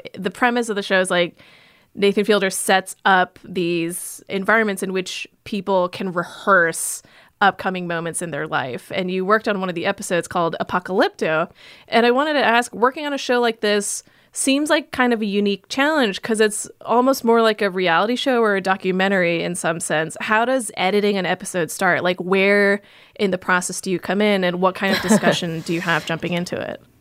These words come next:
Speaker 2: Yeah, it's like an unscripted show where they just have hours and hours and hours of footage. Um, I will say, and you can sort of tell in the way the show is constructed, that the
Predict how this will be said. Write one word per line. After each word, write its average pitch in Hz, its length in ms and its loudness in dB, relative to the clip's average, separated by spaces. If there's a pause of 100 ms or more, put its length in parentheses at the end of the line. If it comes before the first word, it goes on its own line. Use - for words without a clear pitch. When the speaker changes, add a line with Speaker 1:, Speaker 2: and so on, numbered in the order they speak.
(300)
Speaker 2:
Yeah, 202 200 4
it's - 400 -6
like 175 200 2
an 170 160 -2
unscripted 180 600 -4
show 185 260 2
where 165 160 2
they 160 140 0
just - 340 -4
have 160 480 -4
hours 180 380 4
and 170 100 -4
hours 165 260 0
and 160 120 -6
hours 156 240 -4
of 156 80 -12
footage. 156 680 -6 (140)
Um, 156 420 0 (480)
I - 80 0
will 190 160 4
say, 202 260 2
and 190 140 -2
you 202 80 -4
can 208 220 2
sort 240 220 2
of 190 100 -2
tell 196 460 0
in 175 180 -4
the 175 80 0
way 175 180 4
the 170 60 0
show 175 180 -4
is 165 140 0
constructed, 165 720 -6
that 151 340 0 (120)
the 165 100 -4